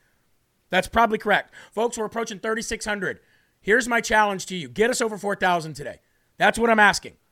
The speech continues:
It's a very important show. We need as many people in here as possible. Get us over four thousand. Get your little fingers to work. We got this. There is no campaign. Folks, the D N C is in absolute disarray right now.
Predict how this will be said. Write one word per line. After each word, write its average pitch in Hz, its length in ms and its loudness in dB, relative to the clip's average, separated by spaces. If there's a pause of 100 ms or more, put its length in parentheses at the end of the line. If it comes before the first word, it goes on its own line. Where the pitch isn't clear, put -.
(600)
It's - 100 -18
a 156 40 -16
very 254 220 4
important 233 360 0
show. 220 180 2
We 214 100 2
need 214 160 0
as 185 120 -2
many 220 160 0
people 226 280 -8
in 214 100 -2
here 208 140 -2
as 185 120 -6
possible. 185 580 -4 (300)
Get 214 180 6
us 240 100 0
over 226 200 2
four 214 220 0
thousand. 196 400 4
Get 208 140 -2
your 247 80 -2
little 247 140 4
fingers 240 340 -6
to 226 80 -6
work. 220 220 0
We 202 100 -4
got 196 280 2
this. - 260 -10 (1600)
There 233 180 6
is 262 160 2
no 277 140 6
campaign. 240 560 2 (1080)
Folks, 262 240 6
the 226 80 -6
D 254 220 -4
N 285 80 -6
C 269 220 -4
is 233 100 -4
in - 160 -2
absolute 240 720 -2
disarray 220 540 0
right 190 300 -2
now. 117 200 -10